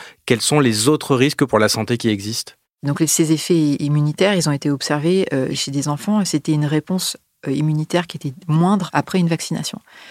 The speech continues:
Speaker 2: Les autres maladies, c'est des cancers, comme le cancer du rein, euh, le cancer des testicules, le cancer du sein, mais aussi des problèmes d'hypertension. L'hypertension, ça veut dire problème cardiovasculaire.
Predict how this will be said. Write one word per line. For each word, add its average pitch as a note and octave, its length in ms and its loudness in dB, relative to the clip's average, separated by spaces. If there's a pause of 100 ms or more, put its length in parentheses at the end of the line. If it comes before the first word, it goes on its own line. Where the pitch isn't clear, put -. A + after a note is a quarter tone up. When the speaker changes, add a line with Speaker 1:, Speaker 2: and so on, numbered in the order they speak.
(460)
Speaker 2:
Les D#3+ 140 4
autres E3+ 160 2
maladies, D#3 480 2
c'est C#3 300 -2 (160)
des D3 160 0
cancers, E3 560 -2
comme C#3+ 160 -2
le C3+ 80 -6
cancer C#3+ 260 -4
du C#3 140 -4
rein, D#3+ 440 0
euh, C#3+ 340 -4
le - 60 -10
cancer D#3 280 -2
des D#3 120 0
testicules, D3+ 460 -6
le D3+ 80 -12
cancer D3 300 -6
du D3 100 -10
sein, F#3+ 240 0 (480)
mais D3 180 2
aussi C#3+ 220 -2
des D#3+ 80 2
problèmes C#3+ 400 -2
d'hypertension. E3 800 -2
L'hypertension, D#3 640 -4
ça D3+ 120 -8
veut C3+ 140 -8
dire C#3 260 -6
problème C#3 320 -2
cardiovasculaire. D3+ 840 0